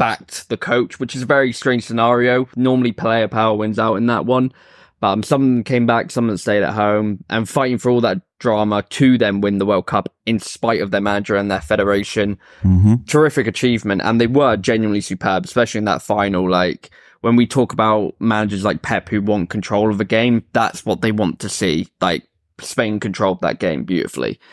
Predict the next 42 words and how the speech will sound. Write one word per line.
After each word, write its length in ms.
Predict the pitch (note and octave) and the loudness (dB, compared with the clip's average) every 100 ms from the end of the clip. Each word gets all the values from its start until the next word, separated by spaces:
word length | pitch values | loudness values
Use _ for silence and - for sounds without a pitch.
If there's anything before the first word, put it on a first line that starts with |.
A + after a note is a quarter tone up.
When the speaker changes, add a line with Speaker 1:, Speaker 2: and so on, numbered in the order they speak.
| - - - | -20 -20 -2
Speaker 1:
So 200 | A#2+ F2+ | 0 4
all 120 | G2 | 4
Speaker 2:
Mm-hmm. 80 | A#2 | 4
Speaker 1:
credit 260 | A#2+ E2+ | 2 2
to 240 | - A2+ F#2 | 2 2 4
'em. 240 | D#2+ E2+ - _ _ _ - | 2 -4 -8 _ _ _ -4
And 300 | A2 A2 G#2 - | -2 0 -4 -2
all 440 | - B2+ C3+ C3 B2 | 4 6 6 4 4
that's 180 | A#2 - | 0 0
been 160 | A2+ | -2
spoken 380 | A2 B2 A#2 A2 | 0 2 2 2
about 280 | G2 F2+ A#1+ | 0 0 0
since 280 | - F#2+ - | -2 -2 0
then 220 | G2+ F2 | 0 2
has 120 | E2+ | -2
been 200 | - G2+ | 0 0
the 120 | G2 | 2
actions 560 | F2+ - - G#2 F#2 - - | 0 -2 -6 -2 -2 -2 0
of 480 | F#2 F2+ - - - _ _ | 2 2 -2 -14 -18 _ _
Rubiales. 800 | G#2+ G2 F#2+ D#2 C#2 B1+ B1+ - - | 0 2 4 2 2 0 -4 -10 -6
And 460 | F#2+ G#2 G#2+ G#2+ - - | -4 -2 -2 -2 -6 -4
it's 220 | D3 - | -2 0
disgusting 580 | F3+ - G#3+ - A2+ A2 | -4 0 -2 0 -2 0
from 200 | G2+ G#2+ | 0 -2
him. 280 | F2 C2 - | 0 -2 0
Like, 180 | F2 - | -2 -2
he 500 | - D3+ E3 D#3 - - - _ _ - | 2 6 6 4 0 -10 -20 _ _ 2
is 340 | A#2 A2+ F#2+ | 4 4 0
a 140 | - G#2 | 0 0
stain 680 | - - A2 F2+ D2 C2+ - - - | -2 -2 0 2 0 -4 -8 -20 -4
on 160 | F2 | -4
football 420 | F#2 - - A#1 - _ - | -2 -4 -2 -6 -6 _ -4
at 160 | D#2 F#2 | 0 4
the 80 | F#2+ | 4
Speaker 2:
Yeah. 100 | C#2 | 2
Speaker 1:
moment. 320 | B1+ A#1 - _ _ _ | -2 -6 -10 _ _ _
And 380 | G#2 G#2 G#2 G2 | -4 -2 -4 -6
he 180 | - C3 | 2 4
needs 260 | C3+ B2+ - | 4 2 2
to 60 | |
be 140 | B2+ A2+ | 2 4
removed 600 | A2+ A2+ G#2 G#2 G2 | 2 4 4 4 0